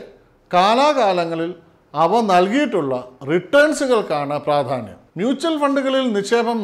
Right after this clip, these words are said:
നടത്തുന്നതിന് അവയുടെ എൻ എ വി കുറഞ്ഞതോ കൂടിയതോ ഒരു കാരണമല്ല എന്ന്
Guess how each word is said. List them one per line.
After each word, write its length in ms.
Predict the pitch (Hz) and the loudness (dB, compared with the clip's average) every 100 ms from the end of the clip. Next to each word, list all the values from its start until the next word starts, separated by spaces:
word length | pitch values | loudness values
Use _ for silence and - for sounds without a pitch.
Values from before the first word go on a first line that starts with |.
| 175 | 0
നടത്തുന്നതിന് 680 | 175 240 226 196 160 139 127 139 | 0 -2 -2 -2 -2 -6 -4 -2
അവയുടെ 300 | 165 185 190 180 | 0 2 4 2
എൻ 80 | 185 233 262 | 2 2 2
എ 20 | 240 | 2
വി 120 | 185 120 - | -2 -6 -6
കുറഞ്ഞതോ 640 | 156 175 208 214 226 226 226 - - _ _ _ | 0 4 4 2 2 0 0 -6 -20 _ _ _
കൂടിയതോ 560 | 196 240 277 269 196 131 - - 151 | 0 2 4 4 4 2 -2 -6 0
ഒരു 140 | 175 196 196 | 4 4 4
കാരണമല്ല 720 | 175 202 247 269 233 180 190 196 175 | 4 4 4 2 0 2 2 2 0
എന്ന് 160 | 143 | -4